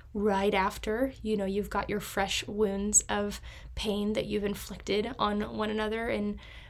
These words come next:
and you need to learn how to treat hurtful words and disrespectful behavior as water under the bridge. Um, that's no easy task, but that's exactly what each of us would do until we would get into another fight,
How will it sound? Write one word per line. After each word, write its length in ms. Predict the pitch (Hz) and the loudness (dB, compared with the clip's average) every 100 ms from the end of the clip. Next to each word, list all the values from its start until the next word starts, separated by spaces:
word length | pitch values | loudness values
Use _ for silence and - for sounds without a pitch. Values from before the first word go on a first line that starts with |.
| - - - - - | -18 -18 -14 -10 -2
and 120 | 220 | 2
you 100 | 214 | 4
need 220 | 220 214 | 6 6
to 120 | - 214 | 4 4
learn 300 | 208 208 220 | 6 4 4
how 140 | - | 2
to 120 | 214 | 2
treat 380 | 208 - - 226 | 0 -4 -2 -4
hurtful 520 | - - 233 - 226 | -4 -4 -4 0 0
words 460 | 202 208 214 240 240 | 2 2 2 0 0
and 140 | - | 0
disrespectful 720 | 214 220 220 - 220 226 - 208 | 2 2 0 0 0 -2 -2 0
behavior 500 | 214 220 214 233 226 | 2 4 4 4 2
as 140 | 190 | 0
water 400 | 196 208 208 220 | 0 2 4 2
under 200 | 214 214 | 2 2
the 100 | 208 | 0
bridge. 520 | - 208 233 254 - - - - - | 0 0 0 0 -4 -6 -14 -14 -6
Um, 420 | 220 208 208 220 - - - | 0 2 2 0 -6 -14 -4
that's 460 | 196 247 262 - - - | 2 4 4 2 0 -4
no 320 | 220 220 233 247 | 0 4 4 4
easy 260 | 240 240 | 0 -2
task, 680 | 240 208 202 294 - - - - - - - | 2 4 6 4 4 2 0 -14 -18 -18 -8
but 180 | 208 226 | -2 2
that's 280 | 233 226 226 | 6 6 6
exactly 540 | 220 214 202 202 233 | 2 6 6 6 0
what 160 | 220 208 | 2 2
each 200 | 208 - | 2 0
of 100 | 208 | 0
us 240 | 208 - | 0 0
would 160 | 214 180 | -2 0
do 360 | - 208 226 220 - - - - - | -2 -4 -6 -10 -16 -18 -18 -18 0
until 920 | 220 214 196 - - - 180 180 208 | 4 4 2 0 -2 -2 -4 0 4
we 100 | 202 | 4
would 140 | 202 196 | 4 4
get 140 | 196 | 2
into 220 | 190 - | 2 2
another 260 | 208 202 180 | 2 2 0
fight, 460 | - 196 240 - | 2 2 2 -4